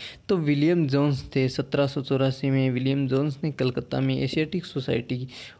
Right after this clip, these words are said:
of इंडिया की नींव रखी और इसमें भारतीय ग्रंथों का और जो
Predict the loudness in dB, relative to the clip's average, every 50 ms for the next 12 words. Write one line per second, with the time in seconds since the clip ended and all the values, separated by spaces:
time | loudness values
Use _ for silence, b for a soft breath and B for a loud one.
0 | -2 -2 -2 0 0 -2 0 0 2 2 2 2 2 2 2 2 4 4 2 2
1 | 2 0 0 0 0 0 2 2 4 2 2 0 0 -4 -4 -2 0 2 2 2
2 | 2 0 -2 B B B B B -2 -2 0 0 0 2 2 2 2 0 0 0
3 | 0 2 2 2 2 2 0 0 0 -2 -2 2 2 2 0 0 -4 -8 -12 -14
4 | -12 -8 -2 -2 -2 -2 -2 -6 -4 -2 0 2 2 0